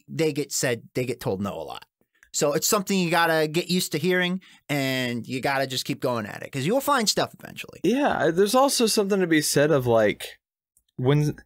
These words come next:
Speaker 2: I've struggled with the idea of, like, uh, w-, when I cast for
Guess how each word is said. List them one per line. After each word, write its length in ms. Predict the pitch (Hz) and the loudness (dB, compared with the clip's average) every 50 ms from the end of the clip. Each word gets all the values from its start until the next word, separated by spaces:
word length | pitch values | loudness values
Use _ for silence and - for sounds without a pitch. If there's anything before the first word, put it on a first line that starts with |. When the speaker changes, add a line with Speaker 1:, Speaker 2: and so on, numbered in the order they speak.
| _ _ _ _ _ _ _ _ _ _ _ _ _ _ _ - _ _ _ _ | _ _ _ _ _ _ _ _ _ _ _ _ _ _ _ -20 _ _ _ _
Speaker 2:
I've 260 | - 175 233 294 302 - | 2 4 4 4 2 0
struggled 640 | - - - - - 220 220 208 196 202 196 175 | -2 -2 0 2 4 4 4 4 6 4 6 6
with 160 | 165 165 160 - | 6 4 4 4
the 140 | 175 170 165 | 4 6 6
idea 600 | 160 156 151 139 131 - - 117 120 127 131 131 | 6 6 4 4 2 0 2 4 6 6 6 6
of, 280 | - 87 117 113 107 107 | 6 6 4 4 4 2
like, 480 | 110 110 110 107 104 98 - - - - - | 2 2 4 4 2 2 0 -6 -14 -8 -2
uh, 340 | 104 113 110 104 104 101 98 87 | 0 2 4 4 4 4 2 2
w-, 180 | 78 117 131 120 | 2 0 0 0
when 200 | 117 139 139 143 | 2 2 2 2
I 100 | 147 147 | 0 -2
cast 600 | - - - 127 123 131 139 143 - - - - | -2 -2 0 0 2 2 0 -2 -4 -6 -8 -8
for 600 | - - - 123 117 113 113 110 107 107 110 127 | -8 -4 0 2 4 4 4 4 4 2 0 -2